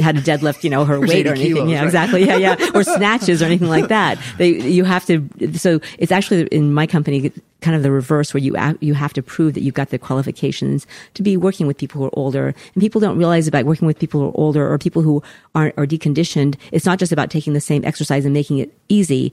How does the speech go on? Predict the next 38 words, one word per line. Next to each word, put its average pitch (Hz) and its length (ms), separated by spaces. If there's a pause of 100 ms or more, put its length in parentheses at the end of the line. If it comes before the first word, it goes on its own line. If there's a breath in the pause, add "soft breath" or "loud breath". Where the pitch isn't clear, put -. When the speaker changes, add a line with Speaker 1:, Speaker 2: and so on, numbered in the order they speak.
(140 loud breath)
Speaker 1:
There's 156 160
so 185 140
much - 200
more 156 200
involved 151 380
in 147 80
it. 139 40
And 135 80
it's 139 120
harder 190 400
to 139 120
do 131 160
that. 131 260 (240 loud breath)
And 165 80
some 180 100
people 185 180
think 165 160
it's - 180
easier. 175 260
Just, - 260
"Oh, 196 220
just 190 180
have 196 120
them 190 100
do 180 120
whatever." 175 460
Speaker 2:
Less 98 200
Speaker 1:
And - 100
Speaker 2:
weight 110 200
Speaker 1:
it's - 100
Speaker 2:
or, 143 120
Speaker 1:
yes, 196 180
Speaker 2:
yeah, 175 80
less 170 80
Speaker 1:
exactly. 175 300
Speaker 2:
reps 175 100
Speaker 1:
Yeah. 165 200
Speaker 2:
or, - 80